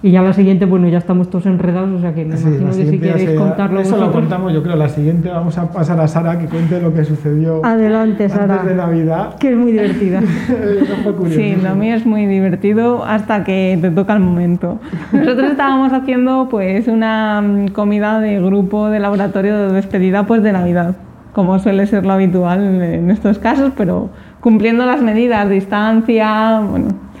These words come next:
Speaker 3: y esas cosas. Y Ana nos dijo que si queríamos hacernos un test de anticuerpos.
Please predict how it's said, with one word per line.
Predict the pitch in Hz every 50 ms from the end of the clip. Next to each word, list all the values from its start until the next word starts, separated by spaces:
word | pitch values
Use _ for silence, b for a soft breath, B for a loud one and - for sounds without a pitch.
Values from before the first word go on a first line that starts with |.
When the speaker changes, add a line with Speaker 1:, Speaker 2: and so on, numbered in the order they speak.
| B B B B B B B -
Speaker 3:
y |
esas | 185 190 196 190
cosas. | 196 202 190 170 180 185 185 185 - - - -
Y | 240 247 262 262 254
Ana | 254 269 294 302 294 294 294 294 302 311 302
nos | 277 247 220 214 214 202
dijo | 214 220 233 226 233 254 247
que | 247 247
si | 247 240
queríamos | 202 196 185 196 196 202 214 220
hacernos | 220 190 208 190 190 190 202 220 233 226
un | 226 208 202 202 214 214
test | 208 196 196 202 196
de | 202 214 208 202 202 196 185 185 170
anticuerpos. | 165 165 175 175 160 190 180 - - - - - -